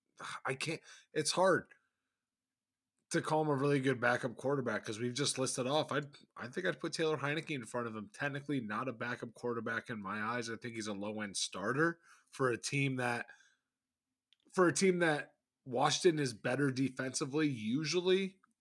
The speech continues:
That is the type of team that I see him on. So Atlanta obviously isn't known for their defense, but I like them because it's an automatic, you're learning from a pros pro, but you're learning from a, you're learning from a likable guy. It's like if Alex Moran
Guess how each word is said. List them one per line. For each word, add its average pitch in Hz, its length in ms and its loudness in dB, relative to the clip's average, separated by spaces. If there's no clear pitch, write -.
That 147 260 6
is 151 100 0
the 147 80 2
type 139 280 -2
of 120 100 -4
team 135 160 -4
that 120 120 -2
I 110 100 -2
see 143 240 0
him 117 100 -2
on. 98 220 -8
So 120 320 -4
Atlanta 202 340 6
obviously 165 520 4
isn't 143 220 2
known 135 200 -2
for 147 120 -6
their 131 120 2
defense, 127 540 -2
but 139 80 -2
I 160 120 4
like 143 280 4
them 139 180 4
because 131 380 2
it's 123 180 -4
an 120 200 -8
automatic, 156 720 4
you're 143 160 4
learning 143 320 6
from 160 200 -2
a 165 60 4
pros 127 400 2
pro, 110 480 -4
but 180 60 6
you're 165 140 10
learning 185 300 6
from 165 400 4
a, 143 280 2
you're 165 160 2
learning 156 320 8
from 170 160 2
a 151 60 4
likable 123 500 2
guy. 98 400 -4
It's 156 180 0
like 190 160 6
if 170 140 0
Alex 156 400 6
Moran 147 580 0